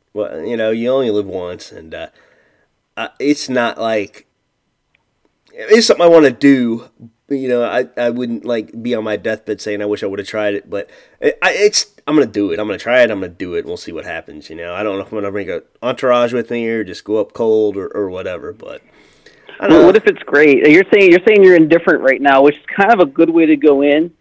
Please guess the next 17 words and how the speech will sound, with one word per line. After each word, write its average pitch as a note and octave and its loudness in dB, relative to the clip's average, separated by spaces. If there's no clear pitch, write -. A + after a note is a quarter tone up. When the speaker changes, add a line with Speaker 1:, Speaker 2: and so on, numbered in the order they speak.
Speaker 2:
because D3 2
my E3 6
best E3 -2
audition, D3+ -2
I C3 -8
got C#3+ -12
cast D#3+ -14
for D#3+ -14
the C#3 -10
role, C#3+ -2
and C#3 -6
then C3+ -6
it B2+ -10
fell C3 -6
through C#3 -10
in C3+ -8
production. C3 -4